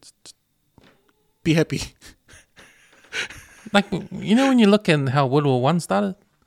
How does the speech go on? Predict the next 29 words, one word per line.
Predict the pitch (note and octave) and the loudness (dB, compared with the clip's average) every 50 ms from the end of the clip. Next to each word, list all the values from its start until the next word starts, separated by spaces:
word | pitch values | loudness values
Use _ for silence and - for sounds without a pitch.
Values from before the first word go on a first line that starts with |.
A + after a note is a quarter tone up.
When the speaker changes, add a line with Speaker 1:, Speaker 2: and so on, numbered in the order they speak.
| _ _ _ _ _ _ _ _ _ _ - | _ _ _ _ _ _ _ _ _ _ -14
Speaker 2:
that's | - B3+ - - | -12 -12 -12 -10
the | - A3+ | -8 -8
most | A3+ G#3 - - _ _ | -6 -8 -8 -12 _ _
stupidest | - - - - - - - - G3 A3+ B3 - B3 A3 G3+ - - | -14 -10 -10 -10 -10 -10 -6 -2 -2 0 0 0 2 0 0 0 -2
reason | D3 D3 F3 F3+ - D#3+ D#3 - - | -4 -4 -4 -4 -4 -6 -6 -4 -4
ever, | D#3+ D#3 D3 D3+ B2 B2 | -4 -4 -4 -6 -8 -10
man. | B2+ B2+ A#2+ B2+ B2+ - _ _ _ _ _ _ _ _ _ _ _ _ _ | -10 -12 -12 -14 -14 -18 _ _ _ _ _ _ _ _ _ _ _ _ _
Just | - - - - | -12 -10 -4 -2
'cause | B3 G#3+ | 0 2
these | G#3+ G3 D#3+ | 2 0 0
countries | - F3+ F3 F3 E3 D3 | 0 -2 -2 0 0 0
had | D3 C#3 | 0 0
a | - | 0
contract | - C#3+ C#3 - C3+ B2+ | 0 -2 -2 -4 -4 -6
with | B2+ B2+ | -6 -8
each | A#2+ - | -6 -4
other | C3+ C3 B2+ B2 - - | -4 -4 -6 -8 -12 -12
to | - C3+ | -8 -4
help, | A2+ B2+ C3 - _ _ _ - | -2 -2 -4 -4 _ _ _ -14
like, | - C#3+ B2+ B2+ - _ | -10 -10 -10 -12 -14 _
protect, | - - - - C#3+ - _ _ _ _ _ _ _ _ _ _ _ _ _ _ _ | -20 -12 -8 -8 -8 -10 _ _ _ _ _ _ _ _ _ _ _ _ _ _ _
and | - C3 | -8 -6
then, | C3 C3 B2+ - | -4 -4 -4 -2
"Oh, | C#3+ B2 A#2 G#2+ - _ _ _ _ _ _ _ _ _ _ _ _ - | -2 -2 -4 -4 -8 _ _ _ _ _ _ _ _ _ _ _ _ -10
I | - C3 | -8 -6
invaded | B2+ B2+ C3+ B2+ B2 A#2 | -4 -4 -4 -4 -4 -4
this | D3 C#3 - | -4 -4 -4
country, | - C3 B2 A#2+ | -4 -2 -2 -2
so | A2+ - C#3 C3 B2 A#2 | -4 -4 -4 -6 -6 -6